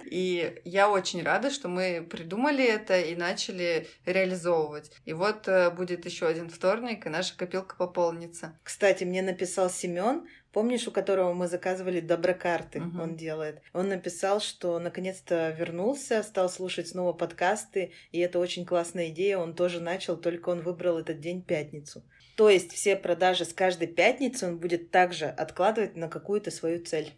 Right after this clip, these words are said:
Speaker 1: И еще хочется поблагодарить тех, кто к нам приходил в этот вторник или делал заказы и говорил, что пришел с подкаста. То есть люди, которые слушают нас,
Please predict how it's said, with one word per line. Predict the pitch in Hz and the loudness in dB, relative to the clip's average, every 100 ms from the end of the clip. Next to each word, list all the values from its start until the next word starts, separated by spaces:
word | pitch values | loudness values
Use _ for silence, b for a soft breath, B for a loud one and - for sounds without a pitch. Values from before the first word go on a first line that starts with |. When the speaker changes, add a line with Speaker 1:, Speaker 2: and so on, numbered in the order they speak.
| - | -8
Speaker 1:
И | 190 | -4
еще | 208 247 | 4 4
хочется | 277 240 - - - 196 185 170 - - - | 6 2 2 -6 2 6 6 4 -2 -10 -6
поблагодарить | 190 196 190 196 226 226 | -2 -2 0 0 0 -2
тех, | - 214 240 | 0 0 0
кто | - - | -6 -6
к | 185 | -2
нам | 196 190 | -2 -2
приходил | 190 180 185 180 196 | -6 -4 -2 -2 -4
в | 170 | -4
этот | 170 175 | -4 -6
вторник | - 185 214 233 214 196 | -2 2 2 0 -4 -4
или | 175 175 170 | -4 -2 0
делал | 185 180 180 | 4 4 4
заказы | 175 180 180 208 269 233 | 0 -2 4 4 4 0
и | 190 170 175 | -4 -2 -4
говорил, | 170 165 175 196 | -4 -2 -2 -2
что | 247 - | -4 -6
пришел | 185 185 208 208 | -8 -4 -2 -2
с | - | -2
подкаста. | 175 - 190 226 - 185 | -6 2 4 4 0 -4
То | 185 | -4
есть | 190 185 | -6 -4
люди, | 220 214 | -4 -2
которые | 208 185 185 | -4 -2 -4
слушают | 180 214 339 311 285 - | -4 -4 -4 -2 -4 2
нас, | 185 185 | 2 2